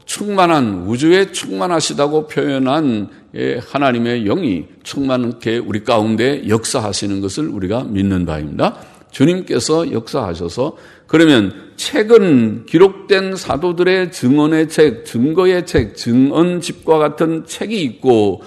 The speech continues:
우리에게 지금 살아계신 성령님이 계시기 때문에,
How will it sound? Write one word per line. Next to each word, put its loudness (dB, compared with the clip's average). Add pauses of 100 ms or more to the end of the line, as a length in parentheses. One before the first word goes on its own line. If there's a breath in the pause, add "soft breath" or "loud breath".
(340 loud breath)
우리에게 6
지금 0
살아계신 0
성령님이 0
계시기 2
때문에, 2